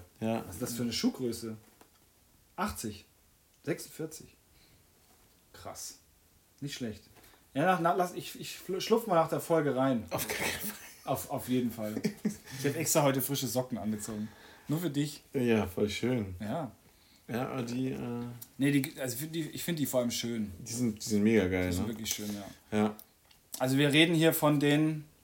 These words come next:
Speaker 2: was, wie heißen die Dinger? Also nicht, dass wir jetzt hier Werbung machen, aber, äh, ist auf jeden Fall Nike.
Speaker 1: Das würde dann vorne draufstehen. Also hier.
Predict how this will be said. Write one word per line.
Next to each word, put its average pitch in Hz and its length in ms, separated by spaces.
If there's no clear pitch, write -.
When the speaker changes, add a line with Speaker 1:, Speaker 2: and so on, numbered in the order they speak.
Speaker 2:
was, 127 280
wie 151 120
heißen 180 200
die 170 100
Dinger? 175 260
Also 113 180
nicht, 117 160
dass 123 140
wir 117 60
jetzt - 80
hier 104 140
Werbung 120 260
machen, 120 240
aber, 107 680
äh, - 40
ist 123 100
auf 127 100
jeden 151 120
Fall 139 140
Nike. 139 420
Speaker 1:
Das - 320
würde 98 180
dann 92 140
vorne 92 300
draufstehen. 90 520
Also 95 160
hier. 104 320